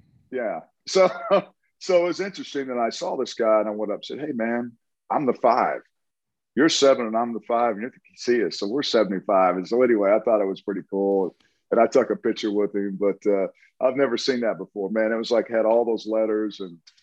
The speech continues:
but I think Pudge is number seven. I'm not for sure. I should know that, but I thought I would. That was a little sidebar note.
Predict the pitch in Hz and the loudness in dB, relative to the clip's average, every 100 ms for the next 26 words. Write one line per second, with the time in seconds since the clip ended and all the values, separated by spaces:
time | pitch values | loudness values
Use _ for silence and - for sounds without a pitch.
0 | _ - 180 214 339 320 - 170 165 127 | _ 2 4 4 2 0 0 2 2 0
1 | 110 123 110 104 - 123 101 73 101 101 | -10 -10 -8 -10 -2 -2 -2 -6 -16 -20
2 | _ _ _ 110 135 135 123 - 101 67 | _ _ _ -6 -4 -4 -6 -8 -10 -10
3 | - - _ - 160 - 208 143 139 120 | -16 -20 _ 2 2 6 4 4 2 2
4 | 87 71 - _ - 101 87 _ _ _ | -2 -8 -14 _ -8 -8 -8 _ _ _
5 | _ _ _ _ _ _ 113 117 147 127 | _ _ _ _ _ _ -18 -2 2 2
6 | 113 104 143 120 127 110 127 117 87 92 | 2 0 0 0 -4 -4 0 0 0 -6
7 | 80 73 64 | -10 -14 -18